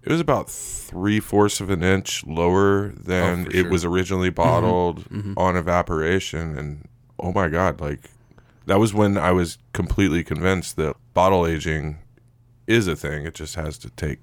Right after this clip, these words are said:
Speaker 1: decades.
Speaker 2: Like,
Speaker 3: Yeah.
Speaker 2: did,
Speaker 1: Like,
Speaker 2: did,
Speaker 1: when
Speaker 2: when,
Speaker 1: it's, when it's a spirit.
Speaker 2: when you had that, though, was there, like, a brown film on the glass on the inside?
Speaker 1: On the, the
Speaker 2: From the
Speaker 1: original level of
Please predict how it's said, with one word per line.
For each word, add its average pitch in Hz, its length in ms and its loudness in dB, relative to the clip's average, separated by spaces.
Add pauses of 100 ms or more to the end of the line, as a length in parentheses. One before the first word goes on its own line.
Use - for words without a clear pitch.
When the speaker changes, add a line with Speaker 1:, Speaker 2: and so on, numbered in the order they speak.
(100)
Speaker 1:
decades. - 760 -2 (320)
Speaker 2:
Like, 123 100 0
Speaker 3:
Yeah. 170 220 0
Speaker 2:
did, 139 160 0
Speaker 1:
Like, 85 140 -2
Speaker 2:
did, 113 220 0
Speaker 1:
when 95 160 2
Speaker 2:
when, 85 80 0
Speaker 1:
it's, - 260 -8
when 90 140 0
it's - 140 -6
a - 40 -10
spirit. 82 600 0 (120)
Speaker 2:
when 113 180 -2
you 98 120 -2
had 123 320 -2
that, 87 240 -2
though, 87 240 0
was 85 300 -4
there, 101 180 2
like, 87 280 0
a 87 60 -4
brown 87 1120 0 (300)
film 95 540 -2
on 90 180 -2
the 85 60 -4
glass 80 600 -4
on 87 100 -6
the 85 140 -4
inside? 82 480 -4
Speaker 1:
On 98 100 2
the, 101 120 0 (240)
the 101 160 0
Speaker 2:
From 90 120 2
the 98 40 2
Speaker 1:
original 95 720 2
level 85 540 0 (100)
of 82 460 -2